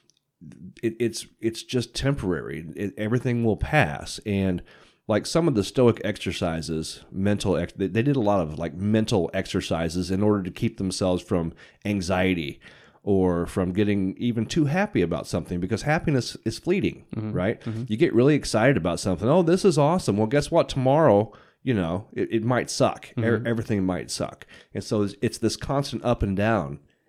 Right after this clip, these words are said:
Speaker 1: is the way that life treats us, is
Speaker 2: Gotcha.
Speaker 1: the way that life, you know, guides us through this chaos.
Speaker 2: I think I, I think I'm very stoic then, just in general. 'Cause
Speaker 1: Yeah.
Speaker 2: I, I purposely don't let myself get too happy or, like, get too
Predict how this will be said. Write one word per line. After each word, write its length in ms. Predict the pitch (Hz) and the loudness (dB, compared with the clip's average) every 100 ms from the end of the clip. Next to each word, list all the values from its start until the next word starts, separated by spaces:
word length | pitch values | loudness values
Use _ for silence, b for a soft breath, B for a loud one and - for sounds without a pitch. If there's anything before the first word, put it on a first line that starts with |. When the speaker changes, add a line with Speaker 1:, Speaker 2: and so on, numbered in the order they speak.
| - - | -16 -8
Speaker 1:
is 340 | 85 87 92 | -2 -2 2
the 80 | 104 | 4
way 140 | 104 | 4
that 100 | 98 | 2
life 440 | 85 98 92 - - | 0 0 0 -4 -4
treats 280 | 117 95 87 | -2 -2 -4
us, 280 | 78 - | -6 -8
is 80 | - | -4
Speaker 2:
Gotcha. 240 | 110 98 98 | -2 0 2
Speaker 1:
the 40 | |
way 120 | 98 | 2
that 120 | 92 | 2
life, 320 | 80 92 90 - | 0 0 -2 -4
you 60 | 92 | -6
know, 100 | 87 | -4
guides 400 | 95 95 98 95 | -2 0 0 0
us 160 | 82 | -2
through 400 | - 95 90 85 - | -2 2 2 0 -4
this 280 | - 87 - - - | -4 -4 -6 -16 -4
chaos. 640 | - 104 80 73 - - - B B B | 2 2 2 -4 -8 -10 -12 B B B
Speaker 2:
I 80 | |
think 220 | 127 185 190 | -4 0 2
I, 200 | 151 - _ _ _ - | 2 0 _ _ _ -10
I 60 | 135 | -6
think 180 | 147 | -2
I'm 100 | 135 | 0
very 380 | 117 117 110 107 _ - | 0 0 -2 -6 _ -12
stoic 720 | - - - 110 107 - - | -10 -6 0 2 2 -2 -6
then, 420 | 107 101 98 95 - _ _ _ _ - | -4 -2 -4 -8 -12 _ _ _ _ -10
just 300 | 120 113 - 117 | -4 -4 -2 -6
in 160 | 101 | -6
general. 480 | - 92 90 - - _ _ _ - | -6 -6 -6 -10 -12 _ _ _ -8
'Cause 100 | - | 0
Speaker 1:
Yeah. 60 | 127 | 4
Speaker 2:
I, 220 | 135 120 | 4 2
I 20 | 123 | 0
purposely 920 | - 147 143 135 - 123 113 104 113 117 | 0 0 0 -2 -4 -2 -2 -2 -8 -8
don't 200 | - 110 | -4 -2
let 140 | 107 104 | 0 -2
myself 400 | 101 - 98 - | -2 -2 -4 -4
get 220 | 101 - | -6 -4
too 120 | 104 | -6
happy 460 | 98 95 - 113 107 | -2 -2 0 -2 0
or, 100 | 104 | 0
like, 200 | 101 98 | 0 -2
get 240 | 107 104 - | -6 -6 -6
too 400 | 110 104 101 | -4 -2 -2